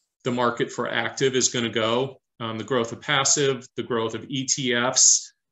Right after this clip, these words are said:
um, and, and the cheapness, uh, i-, investors of all sorts, pension funds to individuals are attracted to that.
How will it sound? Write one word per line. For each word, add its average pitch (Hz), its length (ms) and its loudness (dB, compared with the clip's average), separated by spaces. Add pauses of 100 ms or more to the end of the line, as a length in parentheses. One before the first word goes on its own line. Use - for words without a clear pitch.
(120)
um, 113 600 -2
and, 123 180 -2
and 120 220 -4
the 107 40 -4
cheapness, 143 1000 2
uh, 113 560 -4
i-, 135 420 -4 (320)
investors - 1200 0
of 127 140 -4
all 143 120 0
sorts, 113 320 -2
pension 139 360 -2
funds 143 400 -2
to 123 120 -2
individuals 127 540 0
are 120 100 -2
attracted 135 480 -2
to 117 80 -2
that. 104 320 -2